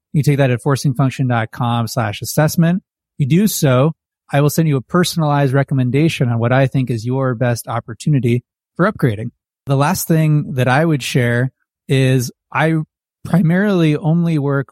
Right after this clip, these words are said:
with high performers. So these are business owners, C E Os, portfolio managers, so hedge fund managers, venture capitalists, and traders. And I only work with twelve people at a time, so I'm generally at capacity, but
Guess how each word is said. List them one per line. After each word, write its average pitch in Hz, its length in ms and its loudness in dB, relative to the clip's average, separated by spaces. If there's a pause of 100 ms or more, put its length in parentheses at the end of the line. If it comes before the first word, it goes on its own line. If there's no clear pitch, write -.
with 127 460 -2
high 143 180 -2
performers. 120 920 -6
So 127 220 -4
these 135 320 0
are 123 460 0 (320)
business 165 320 2
owners, 143 640 2 (260)
C 147 380 2
E - 40 4
Os, 135 460 2 (100)
portfolio 139 480 -2
managers, 110 560 -6
so 107 220 -10
hedge 135 240 0
fund 135 240 2
managers, 127 800 0 (280)
venture 143 260 -2
capitalists, 120 800 -2 (340)
and 131 120 -2
traders. 120 580 -2 (340)
And 127 80 0
I 156 40 4
only 190 160 2
work 180 180 -2
with 143 100 0
twelve 156 280 0
people 143 280 0
at 127 60 2
a 127 60 -2
time, 107 400 -6
so 123 160 -6
I'm 117 140 -2
generally 139 540 0
at 120 280 -4 (100)
capacity, 135 680 0 (500)
but 143 480 0